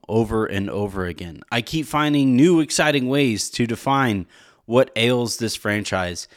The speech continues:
And I guess I'm gonna have to keep on doing that for forty-seven more games. Um, I, I don't know, man. This is depressing. Like,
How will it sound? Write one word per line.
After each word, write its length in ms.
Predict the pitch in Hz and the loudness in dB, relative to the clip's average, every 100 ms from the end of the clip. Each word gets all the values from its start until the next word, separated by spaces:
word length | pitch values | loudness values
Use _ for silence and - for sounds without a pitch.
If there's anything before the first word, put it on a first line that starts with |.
| - _ | -20 _
And 120 | - 135 | -4 -2
I 100 | 143 | 0
guess 220 | 214 156 | 0 2
I'm 120 | 151 | 0
gonna 160 | 143 139 | 0 0
have 160 | 139 | -2
to 80 | - | -4
keep 260 | - 139 120 | -4 -2 0
on 160 | 120 | 0
doing 220 | 127 131 | 2 2
that 180 | 113 104 | 0 -2
for 80 | - | -8
forty-seven 640 | - 127 117 - 107 101 | -8 -4 -2 -2 -2 -2
more 180 | 98 92 | -4 -4
games. 480 | 95 92 85 82 - _ _ - _ _ | -4 -6 -8 -12 -18 _ _ -20 _ _
Um, 300 | 104 104 104 - _ - | -4 -2 -4 -10 _ 0
I, 220 | 117 117 _ _ _ _ _ _ _ _ | 2 2 _ _ _ _ _ _ _ _
I 100 | 120 | 2
don't 140 | 165 180 | 2 4
know, 340 | 151 113 92 - - | 6 4 0 -10 -6
man. 540 | 107 107 110 110 117 _ _ _ _ - | -2 0 -2 -4 -10 _ _ _ _ -2
This 280 | 127 139 160 | 0 2 2
is 300 | 151 131 - | 0 0 -6
depressing. 560 | 117 127 127 101 90 - _ _ _ | 0 2 2 -2 -6 -12 _ _ _
Like, 380 | 117 117 113 _ | -2 -2 -4 _